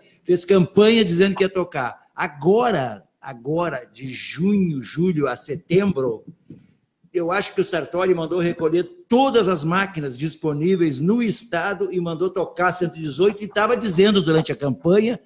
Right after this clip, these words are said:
que a cento e dezoito agora vai e faz anúncio pra isso. Cara, ele perdeu a campanha no outro dia. Eu tô te dizendo que eu passo todos os dias e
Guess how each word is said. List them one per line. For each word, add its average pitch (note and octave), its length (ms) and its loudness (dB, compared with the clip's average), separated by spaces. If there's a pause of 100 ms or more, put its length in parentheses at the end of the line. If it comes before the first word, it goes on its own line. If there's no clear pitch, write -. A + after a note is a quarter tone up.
(160)
que - 80 -12
a D3 80 -6
cento G3+ 260 2
e - 20 -8
dezoito F#3 400 -2
agora E3+ 440 0
vai D#3+ 280 -2
e F#3+ 40 2
faz F3+ 280 0
anúncio G#3+ 440 0
pra A3 120 0
isso. G3+ 380 -2 (260)
Cara, A3 220 -2
ele G#3 80 0
perdeu G#3 640 2
a B3+ 60 2
campanha A3 340 0
no G3 160 2
outro A3 580 4
dia. F3 600 0
Eu B2+ 140 -4
tô F3 120 -4
te F3 140 -6
dizendo D#3+ 300 -6
que - 80 -8
eu F3+ 40 -8
passo F#3 320 -14 (220)
todos A3 340 4
os F3 140 -2
dias D#3 220 -2
e D3+ 100 -4